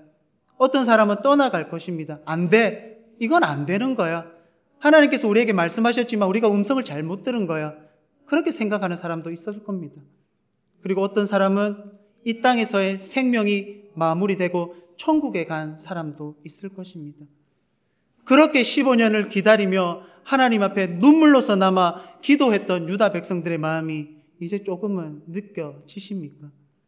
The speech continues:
이러한 상황에서 에스라서 오 장으로 넘어옵니다. 하나님께서는 이제 오 장에서 다시 유다 백성들에게 성전을 건축할 수 있도록 도와주십니다.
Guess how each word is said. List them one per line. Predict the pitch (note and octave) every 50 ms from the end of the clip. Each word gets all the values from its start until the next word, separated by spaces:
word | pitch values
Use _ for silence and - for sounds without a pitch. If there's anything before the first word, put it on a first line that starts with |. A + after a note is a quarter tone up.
| _ _ _ _ _ _ _ _ _ _ _ _ _ _ _ _ A#3+
이러한 | A#3+ C#4 C#4 C4+ C4 B3+
상황에서 | A#3 - A3+ A3 G#3 G#3 G3+ G#3 G#3+ F#3
에스라서 | G3+ G#3 G3+ - A#3 A3+ G#3+ G3+ G#3+ G3 F3+ D#3 - - - - - -
오 | D3 E3+
장으로 | E3 G3+ G3+ G#3+ G#3+ G#3+ G3+ F#3 E3 D#3+ D3 C#3 C#3+ D#3+
넘어옵니다. | E3 F#3+ G#3 G#3 F#3+ E3 D3 C#3+ C#3+ C#3+ - C#3+ C#3+ - _ _ _ _ _ _ _ _ _ _ _ _ _ _ _ _ _ _ _ _ _ _
하나님께서는 | - B3 B3+ B3 A#3+ A#3 A3+ A#3+ A#3 A#3+ A3+ A3+ A3+ A3+ G#3
이제 | G#3 G3+ G3+ A#3 A3+ G#3+ -
오 | F#3+ F#3+ G3
장에서 | G3+ B3 B3+ A#3+ A#3+ A3 A3+ A#3 A3 G3+ F3+ F3 E3 - - - - - -
다시 | - A#3+ C#4+ C#4+ - D4 C4 B3 A3
유다 | G3+ A3 A3 A#3+ A3+ A3
백성들에게 | G#3 G3+ G3+ - G#3 G3+ F#3 F#3+ F3+ F#3 F3 F3 F3 E3+ D#3+ D#3 - - _ _ _
성전을 | - - G#3+ G#3 G3+ G3+ G3 A3 A3 G#3+ G#3+ G#3 G#3 G3+ G3+ -
건축할 | D#3+ D#3+ D#3+ D3+ - - F#3+ F#3 F#3+ F#3+ F#3
수 | F#3 - F3+ F3+ F3+
있도록 | - F#3+ - - E3+ D#3+ D3+ D3+ D3 C#3+ C#3+ - - _ _ _ _ _
도와주십니다. | - G3 G3+ G3+ F#3+ E3+ D#3 C#3+ C#3 C#3 C#3+ - - - F#3 F3 - F#3+ D#3+ D3+ C#3+ C#3 D3 C#3 C#3+